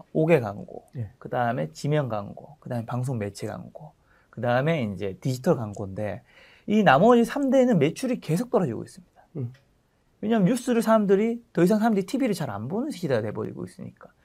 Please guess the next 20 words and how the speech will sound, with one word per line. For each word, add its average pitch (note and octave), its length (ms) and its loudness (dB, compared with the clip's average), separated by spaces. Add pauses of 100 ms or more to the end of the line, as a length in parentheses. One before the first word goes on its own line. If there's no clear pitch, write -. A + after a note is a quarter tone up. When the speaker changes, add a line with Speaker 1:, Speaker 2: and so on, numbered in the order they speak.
(300)
Speaker 1:
근데 E3+ 200 4
네 C3 240 8
번째인 A3+ 500 4
디지털은 D#3 720 0 (380)
온라인과 A3+ 920 8
모바일로 E3 480 10
나뉘는데 A#2 480 0
둘 F3+ 180 0
다 G#3 80 8
올라가고 D#3 600 6
있고, F3 420 -8
특히 C#4 420 -6 (280)
모바일이 A#3 480 4 (100)
계속 B3+ 320 2
올라가고 A2+ 460 -4
있거든요. - 340 -20 (160)
Speaker 2:
음. C3 100 -12 (220)
Speaker 1:
그럼 F3+ 160 -2
이 B3 160 2
추세가 F#3 640 4